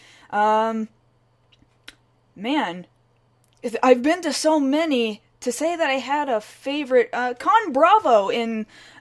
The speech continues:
in Canada was really nice to me, though. That was one of the, the most, that goes into stereotyping, just how nice and polite the Canadians are, but man, they,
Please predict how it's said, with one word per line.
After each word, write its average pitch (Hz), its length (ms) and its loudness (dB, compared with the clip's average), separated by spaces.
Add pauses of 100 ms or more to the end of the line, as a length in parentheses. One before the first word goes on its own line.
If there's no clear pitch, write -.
in 226 180 -6
Canada 277 560 0
was 196 180 -6
really 208 340 0
nice 247 340 -4
to 247 100 -4
me, 180 220 -6
though. 165 340 -4
That 220 140 8
was 240 260 2
one 247 140 0
of 220 180 -6
the, 214 80 -16 (360)
the 247 80 -4
most, 240 240 0 (340)
that 226 260 4
goes 311 260 0
into 233 440 2
stereotyping, 277 1120 0 (420)
just 269 220 -4
how 254 180 2
nice 220 460 -4
and 226 120 -6
polite 220 560 -2
the 208 120 -4
Canadians 233 720 -6
are, 247 240 2
but 202 180 -4
man, 226 300 -2
they, 202 340 -4